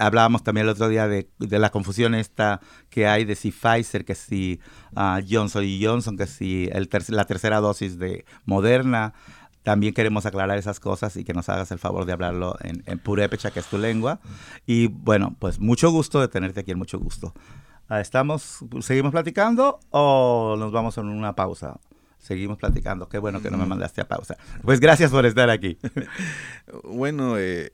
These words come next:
Speaker 2: indenambe engash. eh, nawanda ka, ox nawanda shi kano, ayen gung shin,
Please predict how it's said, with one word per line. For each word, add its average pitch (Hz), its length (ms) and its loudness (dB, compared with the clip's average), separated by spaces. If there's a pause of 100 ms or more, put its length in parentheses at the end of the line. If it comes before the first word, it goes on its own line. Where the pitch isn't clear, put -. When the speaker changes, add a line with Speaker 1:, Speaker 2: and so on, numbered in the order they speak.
Speaker 2:
indenambe 110 720 0
engash. - 540 -10 (520)
eh, - 300 -12 (200)
nawanda 110 920 0
ka, - 300 -10
ox - 260 -14
nawanda 110 500 -2
shi 95 240 -14
kano, 101 400 -10 (1040)
ayen 135 360 2
gung 107 240 -4
shin, 90 320 -14